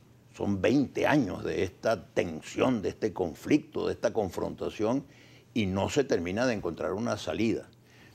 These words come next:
Entonces, como ciudadano venezolano, yo lo primero que hago es reclamarle a mis líderes, a los del gobierno y a los de la oposición. "Señores, ustedes tienen el deber con el país de resolver este problema.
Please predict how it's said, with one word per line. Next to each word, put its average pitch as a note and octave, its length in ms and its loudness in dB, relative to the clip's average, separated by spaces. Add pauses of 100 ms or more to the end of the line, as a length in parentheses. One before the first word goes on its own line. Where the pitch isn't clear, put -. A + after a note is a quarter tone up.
(160)
Entonces, F#2+ 300 2
como A2 220 2
ciudadano F#2+ 580 4
venezolano, G#2 600 0
yo G2+ 120 0
lo G2+ 100 2
primero F2+ 360 0
que G2 80 2
hago G2 240 4
es F#2 100 0
reclamarle A2 800 0 (680)
a G#2 120 0
mis F2+ 180 -2
líderes, C3+ 460 2 (680)
a F2+ 80 -2
los E2 160 -2
del F#2 160 2
gobierno F#2+ 540 2 (100)
y - 80 2
a E2 80 0
los D#2+ 160 -2
de F2 80 2
la E2 80 0
oposición. E2+ 800 0 (440)
"Señores, B2 520 2 (640)
ustedes A2+ 600 4
tienen C#3+ 340 2
el G2+ 200 2
deber G2+ 480 6
con F#2 200 0
el F#2 120 2
país F2+ 400 0
de C#3 140 6
resolver G#2 720 4
este - 220 0
problema. D2+ 500 -4